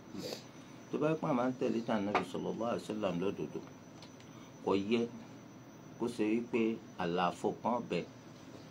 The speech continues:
láàrin àwa àtàwọn ọmọ wa. Tí ó bá jẹ́ pé àwọn ọmọ wa ń rí wa sá, àwọn ọmọ wa ò fẹ́ tò pẹ̀lú wa, á pè ìjókòó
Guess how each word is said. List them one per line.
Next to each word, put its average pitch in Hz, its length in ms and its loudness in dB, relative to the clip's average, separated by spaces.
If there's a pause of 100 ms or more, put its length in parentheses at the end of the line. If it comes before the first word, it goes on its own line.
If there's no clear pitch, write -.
(220)
láàrin 98 400 2
àwa 85 280 4
àtàwọn 82 380 -2
ọmọ 87 200 2 (120)
wa. 85 120 0 (880)
Tí - 140 0
ó 143 40 6
bá 113 260 4
jẹ́ 117 160 2
pé 127 120 2
àwọn 113 160 8
ọmọ 95 200 4
wa 98 120 6
ń 104 100 2
rí 107 100 4
wa 92 160 4
sá, 98 180 0 (880)
àwọn 113 220 6
ọmọ 123 160 4
wa 117 180 6
ò 95 80 8
fẹ́ 110 240 2
tò 139 120 2
pẹ̀lú 87 420 0
wa, 92 100 4 (1000)
á 110 220 4
pè - 200 2
ìjókòó 90 500 2